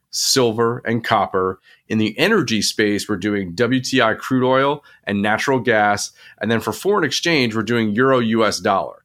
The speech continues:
So why we chose these, these are some of the most, ten most popular futures-based products at C M E Group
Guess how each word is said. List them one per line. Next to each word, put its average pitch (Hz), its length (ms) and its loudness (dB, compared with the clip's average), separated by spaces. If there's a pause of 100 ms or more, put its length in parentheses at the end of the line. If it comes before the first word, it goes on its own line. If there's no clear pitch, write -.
(300)
So 120 140 0
why 151 280 2
we 196 140 -2
chose 147 360 0
these, 101 200 -4
these 156 200 -2
are 135 80 0
some 120 220 0
of 110 60 2
the 107 80 0
most, 101 280 -2
ten 147 280 0
most 120 300 -2
popular 127 680 0
futures-based 120 840 -2
products 98 340 0
at 95 80 -6
C - 240 -2
M 98 140 0
E 95 80 -2
Group 95 420 -4